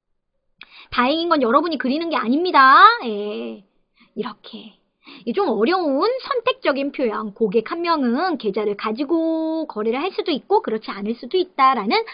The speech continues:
선택적인 표현 방법이에요. 이거 우리 기능사 수준에서는 조금 어렵지만 그래도 좀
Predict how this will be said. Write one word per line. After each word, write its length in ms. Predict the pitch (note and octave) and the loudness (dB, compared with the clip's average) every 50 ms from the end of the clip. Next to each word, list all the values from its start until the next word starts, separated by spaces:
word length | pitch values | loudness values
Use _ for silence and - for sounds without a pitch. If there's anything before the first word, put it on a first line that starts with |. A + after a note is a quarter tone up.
| - _ | -18 _
선택적인 640 | - - B4+ C5+ - C#5 - - C#4+ A#3 G3+ A3 A3 | -4 -4 -2 0 0 -2 -2 -2 -4 -2 0 -2 -2
표현 280 | A3 - G#4+ G#4+ G4+ E4 | 0 0 0 0 0 -4
방법이에요. 580 | - - G#3+ G3+ A3+ G#3 G#3+ F#3+ F3 G3 A3+ - | -6 -6 -2 -2 -2 -2 -2 -6 -8 -8 -8 -4
이거 180 | - A#3+ C#4+ D#4+ | 0 2 4 4
우리 160 | C#4 A3+ B3+ | 4 2 0
기능사 500 | B3 - B3 B3 E4+ F#4 F4+ F4+ F4 D#4+ | 2 4 6 6 6 4 4 6 6 4
수준에서는 640 | D#4 - E4 - D#4+ D4 C#4+ B3+ C4+ B3 B3+ C#4 C4 - - - - - | 6 2 -4 -4 -2 -4 -4 -4 -2 -2 -2 -2 -2 -6 -12 -18 -18 -6
조금 260 | - C4 A#3 C4 F4+ | -2 2 4 4 4
어렵지만 640 | D4+ G#3 G#3+ D4 D4+ - - C4 D4+ G4+ A4+ A4+ G4+ | 4 4 2 0 0 -2 -4 2 4 4 4 4 2
그래도 260 | - C4+ A3 G#3+ C4+ | 2 2 2 2 2
좀 220 | - G4+ G#4 G4+ | 0 -2 -2 -2